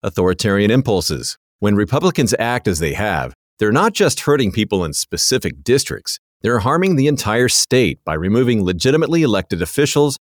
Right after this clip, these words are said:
and putting a chilling effect on citizens' rights to protest.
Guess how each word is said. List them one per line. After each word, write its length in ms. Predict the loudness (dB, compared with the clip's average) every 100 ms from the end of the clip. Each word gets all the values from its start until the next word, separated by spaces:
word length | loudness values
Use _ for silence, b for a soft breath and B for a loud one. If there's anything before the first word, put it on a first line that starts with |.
| _ _
and 420 | 0 2 2 0 0
putting 300 | 2 2 0
a 80 |
chilling 340 | -4 0 2 2
effect 380 | 0 -4 -4 -2
on 140 | -2
citizens' 500 | 0 0 0 0 -2
rights 420 | -2 0 0 -2 -2
to 100 | -2
protest. 640 | 2 0 0 -4 -6 -10